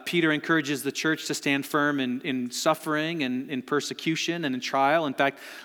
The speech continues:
last week we looked at the impact of suffering in our lives, and usually when we study suffering or other themes, we are given an opportunity to put it into practice the coming week. So hopefully you didn't have too much intense pressures and suffering in your life. I know I've talked to a couple of you where you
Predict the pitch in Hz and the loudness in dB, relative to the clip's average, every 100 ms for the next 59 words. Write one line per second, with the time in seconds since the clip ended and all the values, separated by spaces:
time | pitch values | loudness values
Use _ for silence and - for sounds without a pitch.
0 | - 139 143 - 160 165 139 135 147 139 | 4 6 6 2 0 2 0 0 2 2
1 | 131 127 135 170 165 143 - 131 - 151 | 2 2 2 2 4 2 2 -2 0 0
2 | 156 143 135 131 131 131 151 143 147 151 | 0 -2 0 2 4 4 4 0 -2 -2
3 | 147 147 143 143 - 139 135 143 - - | 0 0 2 0 0 2 2 0 -4 -16
4 | - - - - - 151 147 151 147 147 | -18 -20 -20 -8 2 4 4 2 0 2
5 | 156 135 139 143 135 151 143 143 156 151 | 2 4 4 4 2 2 4 2 0 -2
6 | 135 135 143 143 151 143 143 147 - 180 | 0 2 2 2 4 4 4 2 -2 0
7 | 165 127 - 165 160 156 147 - 156 - | 0 0 0 0 2 0 0 4 2 2
8 | 123 - - 131 - 147 151 143 160 135 | -2 -2 -2 -2 0 0 0 0 0 0
9 | - 143 131 - - - - 175 180 170 | 2 4 4 2 -14 -4 0 2 6 6
10 | 160 156 156 156 147 156 - 180 170 156 | 6 4 2 2 2 0 2 2 4 2
11 | - 147 156 147 - 165 151 - 156 156 | 0 0 0 0 2 4 4 4 2 2
12 | 143 143 - 160 156 156 147 143 - - | 2 0 4 4 4 0 0 -4 -8 0
13 | 147 147 143 147 160 151 151 143 - 156 | 4 6 8 8 6 4 6 4 6 4
14 | 151 151 - 156 151 147 139 147 160 143 | 4 2 4 4 4 -2 2 2 4 4
15 | 139 143 | 4 2